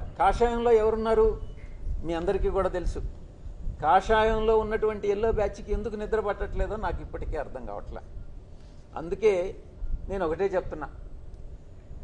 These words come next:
బాబు గారు ఏ స్క్రిప్ట్ చదివినా, లోకేష్ ఏ స్క్రిప్ట్ చదివినా, అది పురంధరేశ్వరి, సి-, సిబిఐ, సి-, సిపిఐ నారాయణ గారు,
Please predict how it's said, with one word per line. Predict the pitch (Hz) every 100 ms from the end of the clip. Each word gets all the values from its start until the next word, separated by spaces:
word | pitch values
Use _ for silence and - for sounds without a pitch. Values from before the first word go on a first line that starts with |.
| - -
బాబు | 151 170 226 247
గారు | 233 254 247
ఏ | 175 196 240
స్క్రిప్ట్ | - - 233 - 240
చదివినా, | 202 165 151 139 160 - - - - - - - - - - 143
లోకేష్ | 220 240 247 233 196
ఏ | 180 226
స్క్రిప్ట్ | - 196 - -
చదివినా, | 180 151 143 139 165 - - - - - - - - - 156
అది | 185 180 160 - - - - - -
పురంధరేశ్వరి, | 165 214 226 240 226 - 214 214 208 - - - - - - - - - - - - - - - - -
సి-, | 175 196 180
సిబిఐ, | - 196 208 220 156
సి-, | - 208 185 143
సిపిఐ | - 214 220 220 190
నారాయణ | 175 185 214 208 208
గారు, | 202